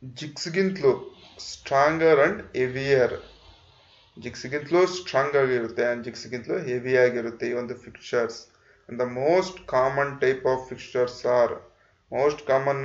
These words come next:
ಆಗಿ ನಾವು ಯಾವ types of ಫಿಕ್ಸ್ಚರ್ಸ್ನ ಯೂಸ್ ಮಾಡ್ತೀವಿ ಅಂದ್ರೆ ಪ್ಲೇಟ್ ಫಿಕ್ಸ್ಚರ್, ಆಂಗಲ್ ಪ್ಲೇಟ್ ಫಿಕ್ಸ್ಚರ್, ಮಾಡಿಫೈಡ್ ಆಂಗಲ್ ಪ್ಲೇಟ್ ಫಿಕ್ಸ್ಚರ್, ವೈಸ್ ಜಾಬ್ ಫಿಕ್ಸ್ಚರ್ and ಇಂಡೆಕ್ಸಿಂಗ್ ಫಿಕ್ಸ್ಚರ್ಸ್. ನೋಡ್ತಾ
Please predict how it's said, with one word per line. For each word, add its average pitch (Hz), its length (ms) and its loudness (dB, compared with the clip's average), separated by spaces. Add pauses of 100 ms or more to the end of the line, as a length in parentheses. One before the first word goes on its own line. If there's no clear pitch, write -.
ಆಗಿ 143 260 -2
ನಾವು 127 200 0
ಯಾವ 131 140 6 (160)
types 139 300 -2
of 147 40 6 (120)
ಫಿಕ್ಸ್ಚರ್ಸ್ನ 127 540 -6
ಯೂಸ್ 113 180 -10
ಮಾಡ್ತೀವಿ 110 340 -8
ಅಂದ್ರೆ 117 220 -4 (760)
ಪ್ಲೇಟ್ 135 360 4
ಫಿಕ್ಸ್ಚರ್, 139 440 0 (760)
ಆಂಗಲ್ 135 360 2
ಪ್ಲೇಟ್ 135 280 0
ಫಿಕ್ಸ್ಚರ್, 139 380 -2 (640)
ಮಾಡಿಫೈಡ್ 147 480 6 (100)
ಆಂಗಲ್ 131 300 0
ಪ್ಲೇಟ್ 123 280 -2
ಫಿಕ್ಸ್ಚರ್, 123 420 -4 (400)
ವೈಸ್ 131 320 -2
ಜಾಬ್ 135 180 4 (120)
ಫಿಕ್ಸ್ಚರ್ 117 380 -4 (200)
and 151 100 -8 (220)
ಇಂಡೆಕ್ಸಿಂಗ್ 123 560 -6 (100)
ಫಿಕ್ಸ್ಚರ್ಸ್. 117 640 -6 (840)
ನೋಡ್ತಾ 127 260 -2